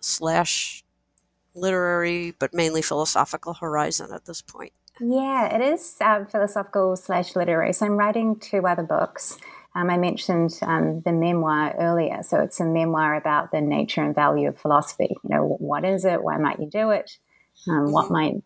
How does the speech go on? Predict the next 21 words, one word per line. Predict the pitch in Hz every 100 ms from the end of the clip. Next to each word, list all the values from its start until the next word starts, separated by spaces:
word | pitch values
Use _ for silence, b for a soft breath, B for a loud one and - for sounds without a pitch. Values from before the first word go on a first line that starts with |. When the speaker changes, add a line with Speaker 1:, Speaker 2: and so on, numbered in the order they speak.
| _
Speaker 2:
doing | 185 175 170
it | 160
do | 170 165
to | 165
you? | 165 160 175 262 233
Um, | 180 170 170 165 -
and | 175
it's | 170 -
through | - 190 180 175
my | 180 165
own | 160
experience, | 147 - 185 147 - -
so |
how | 151 156 156
those | 160 -
questions | 160 156 - 151
have | 151 -
played | 156 151
out | 143 143 -
for | 160
me, | 151 147 160